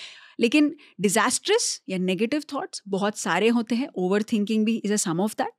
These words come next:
और उसके वजह से हमारी एनर्जी कम होती है। तो हमारा जो चॉइस रहना चाहिए हमेशा पॉजिटिव और miraculous, and that's what I am working on। मैं खुद प्रैक्टिस कर रही हूँ कि जब भी कुछ एक नेगेटिव विचार आता है,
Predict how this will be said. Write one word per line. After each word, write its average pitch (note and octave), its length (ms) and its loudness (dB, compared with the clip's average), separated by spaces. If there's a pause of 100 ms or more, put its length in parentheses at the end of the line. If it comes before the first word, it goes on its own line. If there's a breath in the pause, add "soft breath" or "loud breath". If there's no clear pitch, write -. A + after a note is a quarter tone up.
(280 loud breath)
और A#3+ 140 2
उसके B3+ 340 0
वजह D4+ 200 -2
से D4 160 -4
हमारी G#3+ 320 -4
एनर्जी F3+ 360 -4
कम E3 180 -6
होती - 280 -10
है। - 60 -14
तो F#3 120 -12
हमारा G3 360 0
जो F#3+ 100 -2
चॉइस G#3 400 -4
रहना A#3+ 200 -2
चाहिए C4 180 -6
हमेशा G3+ 520 -4 (480 loud breath)
पॉजिटिव G#3 360 0
और A3+ 100 0
miraculous, F#3+ 520 -2
and A#3 120 4
that's G3+ 180 0
what B3 180 4
I G3+ 180 2
am F#3 240 2
working F3 440 -4
on। E3 140 -8
मैं G3+ 80 -4
खुद A3+ 240 2
प्रैक्टिस A3 480 0
कर G3 120 -2
रही F#3 120 -2
हूँ G3+ 100 -6
कि B3 120 0
जब F3+ 240 0
भी A3+ 100 -2
कुछ B3+ 180 -2
एक B3+ 100 0
नेगेटिव F#3 400 0
विचार G#3+ 300 0
आता F3 260 -8
है, G#3 140 -8